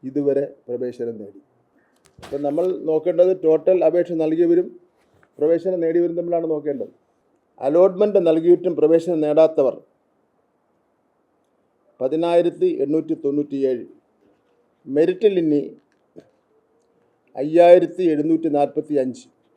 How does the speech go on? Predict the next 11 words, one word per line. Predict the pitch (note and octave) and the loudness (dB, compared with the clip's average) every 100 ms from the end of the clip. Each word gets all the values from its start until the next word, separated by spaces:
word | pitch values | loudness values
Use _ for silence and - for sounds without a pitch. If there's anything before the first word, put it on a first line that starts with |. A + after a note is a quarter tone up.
| _ _ _ _ _ _ _ _ _ _ _ _ _ C3 | _ _ _ _ _ _ _ _ _ _ _ _ _ -6
അത് | D#3 | -2
ഈ | E3+ | 0
പ്രവേശനം | D3+ E3 F3 F#3+ F#3 E3 - C3+ - _ _ _ _ _ _ _ _ _ _ _ D#3 D3+ | 2 2 0 -2 -4 -6 -16 -20 -20 _ _ _ _ _ _ _ _ _ _ _ _ -6
നേടാത്ത | D#3 E3+ E3+ F#3+ - | 2 4 4 0 -2
വന്നവരുടെ | D3 E3 D#3+ | -2 0 0
നമ്പർ | D#3 D#3 | 0 2
ഞാൻ | C#3+ | 2
പറഞ്ഞല്ലോ. | C3+ A#2+ G#2+ - _ _ _ _ _ _ | 0 -4 -12 -20 _ _ _ _ _ _
മെറിറ്റിൽ | C3+ C#3 C#3 D#3 | -8 -6 -4 -2
നമ്മൾ | D3+ D#3 D3+ - _ _ _ | -2 -4 -8 -18 _ _ _
പ്രവേശനം | - D3 D3 D#3 | -2 -2 -2 -6